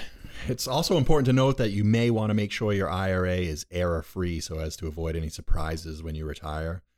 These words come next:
And it's a significant piece to a well-executed retirement strategy. Retirement is more than,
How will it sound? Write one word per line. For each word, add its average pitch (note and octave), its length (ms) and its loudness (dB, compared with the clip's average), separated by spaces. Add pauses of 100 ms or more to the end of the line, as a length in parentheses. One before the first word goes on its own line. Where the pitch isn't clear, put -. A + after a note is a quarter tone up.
(480)
And D#2 160 -6
it's D#2 140 -8
a F2 60 -12
significant F#2 680 0
piece G2 480 -4
to F2+ 160 -8
a D#2+ 60 -4
well-executed E2+ 720 -4
retirement E2 500 -6
strategy. F2 480 -6
Retirement G#2+ 460 0
is F2 100 -4
more G2 280 2
than, E2 220 -2